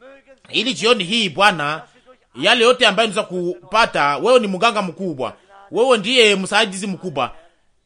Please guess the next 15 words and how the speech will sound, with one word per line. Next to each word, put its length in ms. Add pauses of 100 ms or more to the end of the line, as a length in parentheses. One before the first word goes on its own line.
(120)
Pia 460 (200)
waganga 500
wanaweza 320
kukosa 240
kitu 160
fulani, 320
lakini 340
wewe 260
unaweza 300
kutupatia 380
uponyaji, 460
Bwana. 400 (300)
Hiyo 240
ndio 120
inahesabika. 760